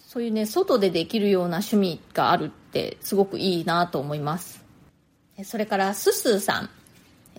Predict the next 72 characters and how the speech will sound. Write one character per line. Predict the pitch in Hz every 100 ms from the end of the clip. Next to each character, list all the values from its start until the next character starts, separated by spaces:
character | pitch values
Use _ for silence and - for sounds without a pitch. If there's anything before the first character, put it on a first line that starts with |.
| 202
「自 | 226
分 | 226 330
の | 320 311
子 | 277
供 | 277 269
を | 277
育 | 240 269
て | 277
る | 285
感 | - 190 180
覚、 | 175 220 208 - -
よ | 214
く | 220
わ | 180
か | 175 202
り |
ま | 226 254
す | -
よ。 | 185 269 - - - - -
自 | 220 202
分 | 302
の | 302
ワ | 294
ク | 320
ワ | 294
ク | 262 -
す | 202
る | 190
気 | -
持 | 196
ち | 202 196
を |
育 | 208 185 240
て | 269 240
て | 185
い | 170
る |
感 | - 190 196
覚 | 185 185
で | 220
す | -
か | 139
ね。 | 190 226 - - - - - -
私 | 202 254 294
の | 285
場 | 254 254
合 | 254
は | 254
本 | 269 370 320
を |
読 | 208 208
ん | 202
で |
い | 175
る | 175
時 | 202 202 214
に | 339 -
そ | -
の | 196
感 | 180 170 175
覚 | 175 -
を | 151
覚 | 170 165
え | 160
ま | 160 196
す。」 | - - - _ _ _ _ _
と | 247
い |
う |
こ | 240
と | 226 220
で、 | 226 160